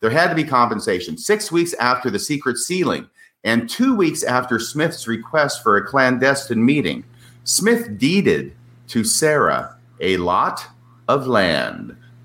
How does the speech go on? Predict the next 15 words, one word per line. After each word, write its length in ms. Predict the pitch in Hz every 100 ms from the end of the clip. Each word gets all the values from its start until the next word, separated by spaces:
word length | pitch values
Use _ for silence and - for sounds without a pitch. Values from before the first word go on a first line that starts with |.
| -
only 320 | 107 104 98
one 360 | 87 85 147 175
block 500 | 98 78 69 - - - - - -
from 260 | 110 107
his 280 | 95 104 104 -
own. 560 | 98 104 92 71 52 - _ - - - - - -
So 320 | - 147 135 123
now, 680 | 135 202 165 110 120 - -
apparently, 720 | - 196 220 104 92 80 - - - - - - - _ _ _ _ _ -
Smith, 500 | - 170 202 202 - - -
Joseph 300 | 117 185 185
Smith 320 | - 165 131 117
is 100 | 113
giving 360 | 151 143 135 -
Sarah 640 | - 143 110 110 -